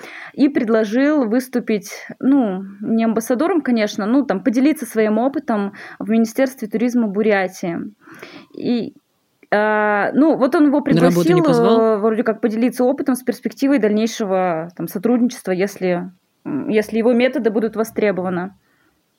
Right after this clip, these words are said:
Speaker 2: <gasps> Это что же, мы лишим,
Speaker 1: <laughs> Да.
Speaker 2: лишим Альхон такого
Speaker 1: И, ну,
Speaker 2: человека?
Speaker 1: потом выяснилось, что вот этот специалист узнал о, обо всей этой истории, прочитав материал.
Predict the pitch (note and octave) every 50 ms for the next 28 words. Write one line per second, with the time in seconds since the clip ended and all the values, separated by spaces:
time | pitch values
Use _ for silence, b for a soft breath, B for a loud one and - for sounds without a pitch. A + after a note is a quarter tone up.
0 | _ _ _ _ C#4 C#4 C4+ B3+ B3 A#3 A3 _ - F#3+ F3+ - G3 - - -
1 | A#3 A3+ G#3+ F#3 G3+ G3 F#3+ F3+ F#3+ G3+ G#3+ G#3+ G#3 G#3+ - B3+ B3+ A#3+ A#3 A3+
2 | D4+ D4 - G3+ G#3 G#3 G#3+ C4+ B3+ - - - G#3 G3+ F#3+ F3+ - - G3+ F#3+
3 | - F#3 - F#3+ F#3+ C4 C#4 C#4+ C#4+ D4+ F4 D4 - - - C4+ - D#4+ E4 C#4
4 | C#4 D#4+ F4+ F4 F#4 D#4+ C4 A#3+ A#3+ - - - A#3 A3+ A3 A3 A3 G#3+ A3 G3
5 | A#3+ G#3+ - - - A#3+ A#3 - A3+ G#3+ A#3+ D4 C#4+ - - C4 G#3+ A3+ A3 G#3+
6 | A3 A#3+ C4 D4 D4+ D4 B3+ - - - - G3 G#3 G#3 G#3 G3+ G3+ G3+ G3+ G3
7 | G3 F3+ D#3 G3+ G3 G#3 G3+ - - C4 B3+ A#3+ A#3 G3 F#3+ F#3+ - - - A3+
8 | B3 B3+ C#4 B3+ - G#3 F#3 - - - G#3 G#3+ G#3+ - G#3 F#3+ - - G3 F#3
9 | F3 E3+ D3+